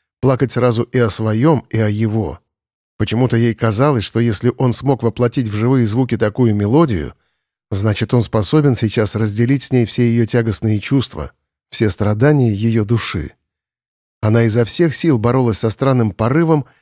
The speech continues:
но никак не могла уйти от занавески, разделяющей ее с этим чужим,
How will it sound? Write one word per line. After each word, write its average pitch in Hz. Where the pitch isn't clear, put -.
но 117
никак 131
не 156
могла 156
уйти 127
от 113
занавески, 123
разделяющей 113
ее 113
с -
этим 110
чужим, 101